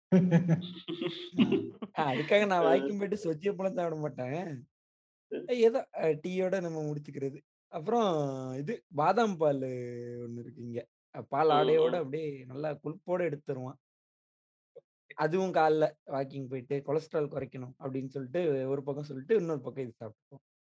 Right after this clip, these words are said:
Speaker 1: ம்.
Speaker 2: ரொம்ப வெள்ளந்தியான மனிதர்கள் எங்க ஊர்.
Speaker 3: நீங்க அதே மாதிரி, அ, கரூர் நாமக்கல் அந்த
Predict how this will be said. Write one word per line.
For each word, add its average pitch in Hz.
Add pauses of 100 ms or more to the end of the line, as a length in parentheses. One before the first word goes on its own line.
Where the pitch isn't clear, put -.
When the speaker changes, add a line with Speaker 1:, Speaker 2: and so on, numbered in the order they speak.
(640)
Speaker 1:
ம். 117
Speaker 2:
ரொம்ப 151
வெள்ளந்தியான 165
மனிதர்கள் 127
எங்க 147
ஊர். 127 (380)
Speaker 3:
நீங்க 127
அதே 127
மாதிரி, 139 (1160)
அ, 120
கரூர் 180
நாமக்கல் 120
அந்த 110